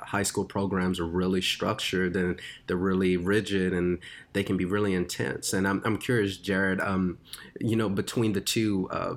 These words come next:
your experience with the university's program as, and then the Mountain Horns, did you have a preference at all in regards to the way things were structured? How did all that play out for you?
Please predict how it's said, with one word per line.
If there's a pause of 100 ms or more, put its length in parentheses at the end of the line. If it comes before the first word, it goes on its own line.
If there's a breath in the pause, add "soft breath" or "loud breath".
your
experience
with (120)
the
university's
program
as,
and
then
the
Mountain
Horns, (460 loud breath)
did
you
have
a
preference
at
all
in
regards
to
the
way
things
were
structured?
How
did
all
that
play
out
for
you?